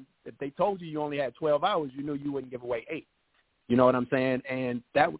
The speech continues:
that hit, like, hard because that's exactly what it is. We don't spend enough time building that trust and leading by the example, the behavioral example. 'Cause kids learn, well, if you know anything about kids, if you had kids, you've been around kids,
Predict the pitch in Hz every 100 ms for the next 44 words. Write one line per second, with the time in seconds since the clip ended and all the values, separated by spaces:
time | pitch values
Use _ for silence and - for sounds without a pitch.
0 | 147 156 147 240 - 127 117 _ _ _
1 | _ _ 147 202 320 120 131 143 120 143
2 | 143 123 135 135 135 131 120 135 262 127
3 | 101 107 123 143 131 127 - _ 156 190
4 | 143 123 123 110 - - 185 208 131 113
5 | 131 151 131 117 - - 165 135 110 123
6 | 123 117 110 110 107 95 _ 123 156 190
7 | - 104 101 - 104 135 127 123 113 104
8 | 98 120 156 175 - - 131 220 269 185
9 | 185 170 - _ _ _ _ 143 165 143
10 | 170 311 392 403 202 196 180 147 185 156
11 | 120 113 120 170 185 185 175 147 139 135
12 | 156 151 - 156 156